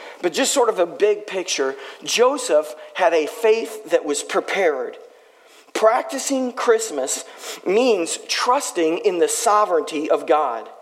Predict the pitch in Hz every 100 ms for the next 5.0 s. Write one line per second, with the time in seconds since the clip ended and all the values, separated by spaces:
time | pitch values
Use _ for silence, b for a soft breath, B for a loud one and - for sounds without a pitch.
0 | - _ _ b b b b - 214 151
1 | 226 247 226 170 - 185 160 156 165 -
2 | 185 190 196 - - - - 226 196 160
3 | 135 135 143 - - 151 147 139 170 143
4 | 156 101 - _ _ 151 143 123 - -